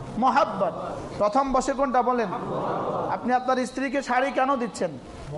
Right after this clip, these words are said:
আসলে মহাব্বতে। আপনার স্ত্রী আপনার লুঙ্গি কেন ধুয়ে দিচ্ছে?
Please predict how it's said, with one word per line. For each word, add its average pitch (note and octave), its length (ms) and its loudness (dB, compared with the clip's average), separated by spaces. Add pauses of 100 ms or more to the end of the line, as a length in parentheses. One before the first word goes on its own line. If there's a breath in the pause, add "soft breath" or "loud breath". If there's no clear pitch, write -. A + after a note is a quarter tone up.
(480)
আসলে A3+ 340 2
মহাব্বতে। F#3+ 600 -4 (480 loud breath)
আপনার A#3 360 4
স্ত্রী B3+ 240 0
আপনার B3+ 260 4
লুঙ্গি A#3+ 300 0
কেন B3+ 260 2
ধুয়ে B3 240 2
দিচ্ছে? F3 380 -4